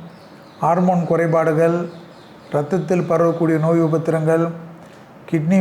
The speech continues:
விஷயத்தில் இருக்கக்கூடியவர்களுக்கெல்லாம் நிறைய ஹார்ட் பேஷண்ட், பாலகுமரன் ஐயெல்லாம் பைபாஸ் வரைக்கும் போனவர். அந்த காலகட்டத்திலே அவருக்கு நிறைய அந்த ஸ்மோக்கிங் இருந்தனால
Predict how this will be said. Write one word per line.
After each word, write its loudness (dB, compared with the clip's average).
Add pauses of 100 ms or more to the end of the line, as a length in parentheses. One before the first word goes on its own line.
விஷயத்தில் 0
இருக்கக்கூடியவர்களுக்கெல்லாம் 0 (1040)
நிறைய 0 (240)
ஹார்ட் -2 (100)
பேஷண்ட், -2 (720)
பாலகுமரன் 0
ஐயெல்லாம் 2 (760)
பைபாஸ் 0
வரைக்கும் 0
போனவர். -2 (880)
அந்த -4 (100)
காலகட்டத்திலே 2 (800)
அவருக்கு 0 (100)
நிறைய 2
அந்த -2
ஸ்மோக்கிங் 0
இருந்தனால 2